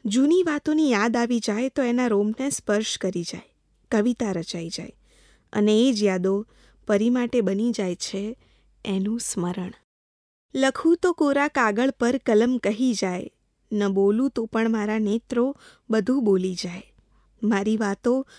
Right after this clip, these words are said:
મારા શબ્દોમાં સમાઈ જાય. હૃદયમાં વસતી આ ધડકનોની રફતાર વધી જાય.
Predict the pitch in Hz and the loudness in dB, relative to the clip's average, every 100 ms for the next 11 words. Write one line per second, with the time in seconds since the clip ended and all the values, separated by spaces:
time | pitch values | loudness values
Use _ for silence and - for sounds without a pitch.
0 | _ - 233 262 277 254 196 185 240 262 | _ -4 -2 -2 -2 -2 -2 -2 0 0
1 | 269 - 196 208 254 202 202 175 - - | -2 -2 0 0 0 -2 -6 -8 -12 -18
2 | _ _ _ _ _ - 220 202 220 240 | _ _ _ _ _ 0 2 4 4 4
3 | 240 220 208 - 220 233 240 - _ - | 2 0 -4 -4 -4 -4 -6 -14 _ -4
4 | 214 226 208 - 240 240 247 277 254 196 | 0 0 -2 -2 0 2 2 0 0 -2
5 | - 220 240 269 220 185 233 233 185 - | -6 -4 -2 -2 -2 -4 -6 -6 -8 -10
6 | - | -16